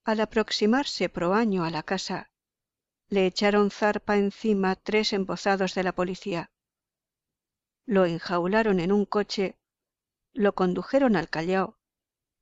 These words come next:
y lo embarcaron en el vapor que a las dos de la tarde zarpaba para Valparaíso. A Proaño le dijo el comandante Vaquero, que era el jefe de los esbirros,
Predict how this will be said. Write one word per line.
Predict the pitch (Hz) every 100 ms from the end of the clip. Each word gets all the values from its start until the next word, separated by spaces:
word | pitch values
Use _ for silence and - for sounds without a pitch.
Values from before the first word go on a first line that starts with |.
| _
y | 208
lo | 196 190
embarcaron | 185 175 190 202 202 208
en | 202
el | 190
vapor | 196 - 196 190
que | - 190
a |
las | 175 165
dos | 196 180
de | 190
la | 185
tarde | 180 180 185 190 - _ _ -
zarpaba | - 190 - 196 190 180 -
para | 185 185
Valparaíso. | 175 170 175 170 156 - - - _ _ _ _ _ _ _ _ _ _ _ _ _ _ _ _ _ _ _ _ _ _ _ -
A | 214
Proaño | 220 220 226 226 226
le | 220 196
dijo | 220 - 226
el | 214
comandante | 208 190 185 202 214 202 220
Vaquero, | 208 - 190 180 - _ _ _ _ _ _ -
que | 208
era | 247
el | 165
jefe | - 240 -
de | 202
los | 165 170
esbirros, | 165 - 214 196 180 -